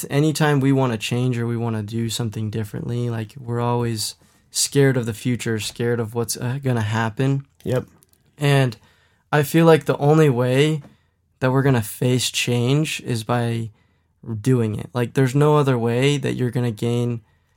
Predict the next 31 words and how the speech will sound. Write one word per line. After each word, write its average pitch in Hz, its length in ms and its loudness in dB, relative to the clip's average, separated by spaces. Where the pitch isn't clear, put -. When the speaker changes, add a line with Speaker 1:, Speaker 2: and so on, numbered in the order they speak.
Speaker 1:
that 117 420 -2
more 131 260 2
comfortability 127 840 0
of 110 140 -4
doing 127 300 0
that 120 180 0
thing 131 440 -2
than 120 180 -4
actually 117 560 -6
doing 110 400 -4
it. - 120 -10
Speaker 2:
Yeah. 107 280 -4
Speaker 1:
And 123 140 0
once 151 220 2
you 139 360 0
tell 131 280 0
yourself, 143 440 2
like, 120 220 -2
"I'm 123 160 -2
gonna 123 160 0
do 117 200 -2
this," 135 220 2
and 117 140 -4
you 110 80 -4
do 117 240 -4
it, 165 220 2
man, 123 420 0
huge 151 360 0
confidence 120 480 -2
builder. 117 300 -2
You're, 110 260 -4